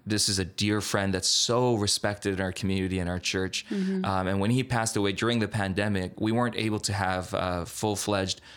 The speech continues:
Speaker 1: uh, memorial service for him. And we wanted to still honor him because he's made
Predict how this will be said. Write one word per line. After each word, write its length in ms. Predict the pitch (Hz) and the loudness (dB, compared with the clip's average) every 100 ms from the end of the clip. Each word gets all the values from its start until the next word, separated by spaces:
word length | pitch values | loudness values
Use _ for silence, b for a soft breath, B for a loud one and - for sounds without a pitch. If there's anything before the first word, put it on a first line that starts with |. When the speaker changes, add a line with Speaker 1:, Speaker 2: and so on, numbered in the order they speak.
| B | B
Speaker 1:
uh, 160 | 95 90 | -4 -2
memorial 440 | 92 98 107 110 | 0 2 2 2
service 360 | 98 98 92 95 | 2 0 0 0
for 140 | - | 0
him. 240 | 95 87 117 _ _ _ _ _ - | -2 -2 -6 _ _ _ _ _ -4
And 180 | 120 113 | -2 0
we 100 | 113 | 2
wanted 260 | 113 143 151 | 2 0 0
to 80 | - | 0
still 320 | - 110 98 | 0 0 0
honor 340 | 98 110 123 104 | 0 2 2 2
him 180 | 95 95 | 0 0
because 280 | 98 101 | -2 -2
he's 140 | 120 110 | -2 0
made 280 | 113 117 | 0 -2